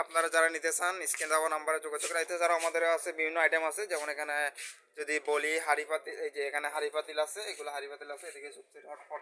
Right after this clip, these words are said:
টটপট সব আছে। তো আপনারা যারা নিতে চান যে প্রোডাক্টটি নেন সম্পূর্ণ cash on ডেলিভারিতে, ঠিক আছে? অতএব ভয় পাওয়ার কিছু নেই।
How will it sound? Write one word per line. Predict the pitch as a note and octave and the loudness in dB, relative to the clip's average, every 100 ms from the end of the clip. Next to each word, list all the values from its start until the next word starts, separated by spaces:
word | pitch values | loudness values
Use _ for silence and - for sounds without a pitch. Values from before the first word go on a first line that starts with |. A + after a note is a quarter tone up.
| - | -10
টটপট | C#3+ - D3+ D3 D3 - E3+ | -14 -14 -14 -10 -10 -8 -4
সব | D#3+ E3 | 0 0
আছে। | - A#3 - _ _ _ _ _ _ _ | -2 -6 -8 _ _ _ _ _ _ _
তো | G#3+ | -8
আপনারা | G#3 G#3 | -2 0
যারা | G3+ G3+ | 2 0
নিতে | G3 G3+ | -2 -6
চান | G3+ F#3+ | -4 -6
যে | F#3 | -4
প্রোডাক্টটি | F3 F#3 F#3 F#3+ | -4 -4 -4 -4
নেন | F#3+ G3 | -6 -6
সম্পূর্ণ | F#3+ F3 F3 E3 | -10 -10 -6 -4
cash | D#3+ | -4
on | F3 D#3+ | -6 -8
ডেলিভারিতে, | D#3+ E3 E3 G#3 - | -4 -4 -4 -8 -12
ঠিক | - A#3 | -14 -14
আছে? | - C#3+ | -12 -12
অতএব | - D#3+ D#3 D#3 D#3 D3+ | -8 -8 -2 0 0 0
ভয় | D#3 D#3+ | 0 0
পাওয়ার | E3 E3 | -2 -4
কিছু | E3 | -8
নেই। | F#3+ | -6